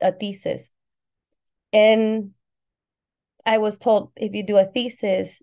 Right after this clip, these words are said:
you have more of an opportunity to apply to a P H D because you have a research experience. I,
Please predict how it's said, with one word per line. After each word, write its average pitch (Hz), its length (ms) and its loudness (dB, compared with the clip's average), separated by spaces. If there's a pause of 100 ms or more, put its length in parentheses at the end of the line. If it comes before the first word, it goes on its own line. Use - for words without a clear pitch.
you 196 220 -8
have 180 420 0 (160)
more 190 300 -2
of 190 100 -2
an 190 140 0
opportunity 180 840 -6 (220)
to 175 420 -8
apply 190 680 -2 (500)
to 196 240 -6
a 180 120 4
P 185 260 -12
H - 160 -16
D 320 160 0
because 214 680 0
you 220 140 -6
have 214 240 -2
a 214 100 0
research 202 460 -8
experience. 208 720 -2 (1040)
I, 247 460 2